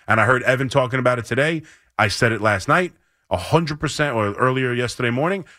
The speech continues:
I a hundred percent agree. Go trade up for the first pick. If that is available, if the Bears are making that first pick available, the Giants should be on the phone every day to the Bears, offering them new things to see what they can do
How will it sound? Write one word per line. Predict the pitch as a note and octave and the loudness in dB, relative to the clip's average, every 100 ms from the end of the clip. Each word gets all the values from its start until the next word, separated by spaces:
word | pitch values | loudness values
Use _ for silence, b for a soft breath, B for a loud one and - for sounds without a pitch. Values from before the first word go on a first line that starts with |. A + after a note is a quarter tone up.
| b | b
I | - B2 | 0 0
a | |
hundred | - - D3 D3 | 2 0 0 -2
percent | C#3 D3 C3+ | -2 0 -2
agree. | A2 G2+ D#2 b b b F2 | -2 -2 -4 b b b -2
Go | C3 D3 | -2 0
trade | - D3 C3 | 0 0 2
up | A#2+ A2+ | 0 -2
for | A#2 | -8
the | |
first | G2+ G#2+ F#2 | -4 -4 -4
pick. | - - _ _ _ _ - | -10 -14 _ _ _ _ -4
If | B2+ - | -2 2
that | B2 D#3+ | 4 4
is | D3+ | 0
available, | E3 E3+ D3+ F2 - _ _ _ - | 0 0 0 -6 -10 _ _ _ -6
if | B2 - | -4 -2
the | A#2 | -4
Bears | F#2+ C3+ E3+ F3 C#3+ | 2 2 2 -2 0
are | A#2+ | 0
making | A2+ B2 C3+ C#3 C3+ | 0 -2 -2 -4 -2
that | G#2+ C3 | 2 2
first | - - D#3+ - | 0 -4 -4 -4
pick | - E3 | -6 -4
available, | D#3+ B2 A2+ G#2 G2 G2 b b b | -2 0 0 0 -2 -4 b b b
the | - | -6
Giants | G2+ - B2 C#3 C3 | -2 4 4 4 0
should | - A2+ | -6 -2
be | B2 | -2
on | A#2 | -2
the | |
phone | G#2+ A#2 G#2+ G#2 - | -2 -2 -2 -4 -2
every | C#3 D3 D3+ | 0 0 -2
day | C3+ C3 B2 | 0 -2 -2
to | A#2+ | -6
the | G#2+ | -4
Bears, | G#2 G2+ G2 - | -2 -2 -2 -2
offering | A2+ A2 A#2 A2+ | -2 -2 -6 -4
them | G#2 G#2 | -2 -2
new | C#3+ | -2
things | C3 A2 A2 - B B B | -2 -2 -2 -8 B B B
to | C3 | -4
see | - A#2 | 0 2
what | G#2 B2 | 2 2
they | D3+ | 0
can | - D#3 | 0 -2
do | A#2+ A2 | 0 0